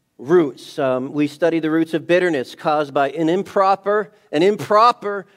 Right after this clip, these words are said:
response to disappointments and to hurts and to selfishness. And it's a, certainly a, a self-centered response. When things come into our lives and we don't understand them and we allow them to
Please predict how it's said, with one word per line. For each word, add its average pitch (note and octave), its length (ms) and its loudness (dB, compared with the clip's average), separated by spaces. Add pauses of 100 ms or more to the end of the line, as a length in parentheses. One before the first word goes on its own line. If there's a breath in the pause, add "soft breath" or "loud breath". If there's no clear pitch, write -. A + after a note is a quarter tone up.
(100)
response F3 920 0 (140)
to F3 100 -4
disappointments E3+ 800 -2
and D3+ 100 -6
to D3 160 0
hurts F#3 380 -2
and E3 80 -6
to D3 80 -4
selfishness. F3 800 -2
And C3 160 -8 (380 soft breath)
it's D#3+ 160 -2
a, D#3 160 0 (320 soft breath)
certainly G3+ 360 0
a, C#3 180 -2
a D#3+ 60 -2
self-centered G3+ 1000 -2
response. E3 1000 -4 (1080)
When C#3 120 -4
things F#3+ 240 0
come G#3 200 0
into G3+ 220 -2
our F#3 180 4
lives F#3+ 480 2
and E3+ 100 -2
we G3+ 100 0
don't G3+ 180 4
understand G3+ 720 0
them C#3 240 -2 (320 soft breath)
and D#3 120 2
we F3+ 80 4
allow F3+ 340 2
them F#3 200 -2
to E3 180 -4